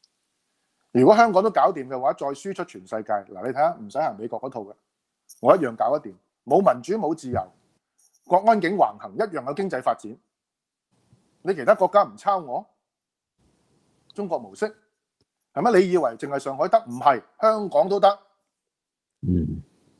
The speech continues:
Speaker 1: 係啊，所以你諗吓，呢個係對佢嚟講係一個幾大嘅誘因，
Speaker 2: 嗯哼。
Speaker 1: 可以做香港，唔係淨係邵音音咁簡單嘅，噉樣。好啦，今集時間差唔多啦，噉就希望快啲大家可以，亦都係，就我，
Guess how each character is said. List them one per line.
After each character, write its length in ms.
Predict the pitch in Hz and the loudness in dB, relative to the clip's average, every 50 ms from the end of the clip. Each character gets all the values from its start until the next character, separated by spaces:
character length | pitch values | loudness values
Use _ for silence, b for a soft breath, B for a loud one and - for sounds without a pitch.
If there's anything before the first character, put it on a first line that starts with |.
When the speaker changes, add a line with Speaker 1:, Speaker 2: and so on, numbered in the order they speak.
| _ _ _ _ _ _ _ _ _ _ | _ _ _ _ _ _ _ _ _ _
Speaker 1:
係 180 | - 107 107 113 | -20 -18 -16 -14
啊， 220 | 117 123 127 131 131 | -14 -16 -16 -20 -10
所 140 | - - 190 | 0 4 6
以 40 | 185 | 6
你 60 | 160 | 6
諗 120 | 151 165 | 6 4
吓， 80 | 180 156 | 4 2
呢 100 | 143 180 | 2 2
個 100 | 170 151 139 | 2 0 -2
係 180 | 120 120 107 104 | -4 -4 -8 -6
對 200 | - 131 123 131 | -4 -2 -2 -2
佢 200 | 127 - 110 117 | -4 -4 -4 -4
嚟 160 | 127 107 95 | -4 -4 -6
講 220 | - 104 117 143 131 | -6 -6 -6 -4 -2
係 40 | 113 | 0
一 20 | |
個 120 | 135 147 120 - 110 | 0 0 -2 -4 -6
幾 140 | 95 120 147 | -6 -4 -2
大 100 | 139 110 98 | -2 -4 -4
嘅 140 | 95 95 98 | -6 -10 -12
誘 120 | 101 95 92 101 | -12 -12 -12 -6
因， 260 | 110 131 131 131 165 | -4 0 4 4 4
Speaker 2:
嗯 20 | 117 | 6
哼。 80 | 110 | 4
Speaker 1:
可 60 | 98 | 4
以 40 | 92 | 2
做 200 | 90 - 92 98 | 0 -2 -8 -10
香 180 | 104 123 120 110 | -12 -12 -12 -12
港， 120 | - 92 85 98 _ _ _ _ _ _ _ _ - _ _ _ - | -14 -18 -18 -18 _ _ _ _ _ _ _ _ -20 _ _ _ -8
唔 60 | 104 | -4
係 120 | 104 113 117 | -2 -2 0
淨 80 | 123 110 | 0 0
係 60 | 110 113 | 0 0
邵 120 | - 120 113 139 | 2 4 4 4
音 80 | 143 156 | 6 6
音 60 | 156 | 4
咁 200 | 143 143 131 113 | 4 2 -2 -6
簡 160 | 104 107 110 | -6 -6 -2
單 220 | 120 123 120 120 110 | 0 0 0 0 -2
嘅， 40 | 104 | -6
噉 200 | 101 95 90 87 92 | -12 -18 -18 -20 -20
樣。 100 | 95 95 - _ _ _ b b b b b b b - | -20 -20 -20 _ _ _ b b b b b b b 4
好 60 | 160 | 4
啦， 60 | 180 | 4
今 140 | 170 202 202 | 6 4 4
集 80 | 170 156 147 | 4 4 2
時 120 | - 143 127 | 2 -2 -2
間 160 | 117 151 151 | 0 0 0
差 120 | 160 180 165 | 2 0 0
唔 60 | 147 | 2
多 100 | 156 170 | 2 2
啦， 160 | 156 151 151 - _ _ _ _ _ _ _ _ _ _ _ _ _ _ | 2 2 0 -2 _ _ _ _ _ _ _ _ _ _ _ _ _ _
噉 120 | 139 165 | -6 -2
就 280 | 170 147 139 131 135 131 | 0 0 0 0 -2 -4
希 80 | 180 196 | -2 2
望 220 | 180 160 143 127 - _ _ _ _ _ _ _ _ _ _ _ _ | 2 2 2 0 -6 _ _ _ _ _ _ _ _ _ _ _ _
快 140 | 143 143 147 | -4 -2 -2
啲 100 | 170 180 | -2 -2
大 140 | 156 135 131 | -4 -2 -2
家 100 | 165 156 | -2 -2
可 140 | 151 160 | -2 -4
以， 320 | 165 156 135 135 135 139 139 | -6 -6 -6 -6 -6 -8 -10
亦 80 | 127 117 - | -12 -14 -6
都 200 | - 151 156 160 147 | -2 -2 -2 0 -2
係， 240 | 135 113 104 104 104 _ _ _ _ _ | -2 -4 -6 -8 -10 _ _ _ _ _
就 280 | - 113 107 107 110 | -8 -8 -6 -6 -6
我， 360 | 107 107 107 110 113 120 120 | -6 -6 -4 -2 -2 -2 -4